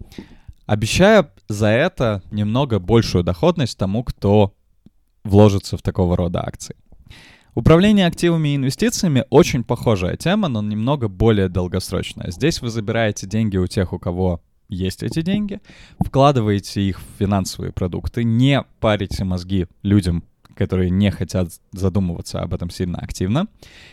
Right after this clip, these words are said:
и кладёте их в те финансовые продукты и услуги, которые нуждаются в деньгах. Например, когда выпускаются акции, обычно это делается для того, чтобы привлечь каких-то дополнительных инвестиций от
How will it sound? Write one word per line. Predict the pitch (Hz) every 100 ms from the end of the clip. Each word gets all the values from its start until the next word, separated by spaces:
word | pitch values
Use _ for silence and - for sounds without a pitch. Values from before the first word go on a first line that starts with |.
| _ 170
и | 220 240 _ -
кладёте | 139 127 156 160 - 107
их | - 120 - -
в | 95 104
те | - - 110
финансовые | 98 101 98 - 92
продукты | - 95 95 -
и | 92
услуги, | 95 - 226 214 156 _ _
которые | 117 - 143 127
нуждаются | 101 92 110 107 - 95
в |
деньгах. | 85 87 98 - - -
Например, | 107 - 107 85 - _ _ _ _ _ _ _ _
когда | 123 123 135
выпускаются | 120 113 120 110 - -
акции, | - 196 - - 143 127 - - _
обычно | 101 98 160 -
это | 123 110
делается | 95 110 117 98 - 101
для | 92 98 92
того, | 87 104 180
чтобы | - 101 95
привлечь | - 92 123 -
каких-то | - 110 98
дополнительных | 92 92 92 98 98 98 95
инвестиций | 98 95 - 175 - - 117 -
от | - 117 135